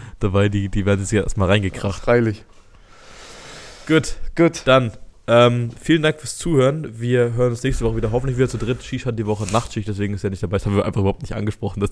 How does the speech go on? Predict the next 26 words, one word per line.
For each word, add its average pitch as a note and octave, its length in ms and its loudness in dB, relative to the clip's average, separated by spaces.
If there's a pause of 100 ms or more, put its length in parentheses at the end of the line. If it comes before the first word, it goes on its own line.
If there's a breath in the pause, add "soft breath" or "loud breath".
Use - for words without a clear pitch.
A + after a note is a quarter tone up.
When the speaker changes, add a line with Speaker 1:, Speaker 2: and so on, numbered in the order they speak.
Speaker 1:
er A#2 60 2
nicht - 180 2
da A2 60 6
ist. - 340 4
<laughs> - 60 -10 (720 loud breath)
Ähm, F#2+ 420 -2 (400 soft breath)
ich - 120 -2
hoffe, C3 120 4
wir B2 80 4
können B2 200 2
mal A2 120 2
wieder A2+ 100 4
eine G#2+ 100 0
Folge A2 260 2
zu A#2 100 -4
dritt A#2 120 -2
aufnehmen, G#2 500 -2 (120)
ähm, G2 340 -2
weil A2 520 4 (840)
es, - 200 -4
äh, G2 540 2
sind A2+ 260 -4
noch G2 320 -4
maximal G#2 680 2
fünf A#2 300 -2
Folgen F#2+ 480 2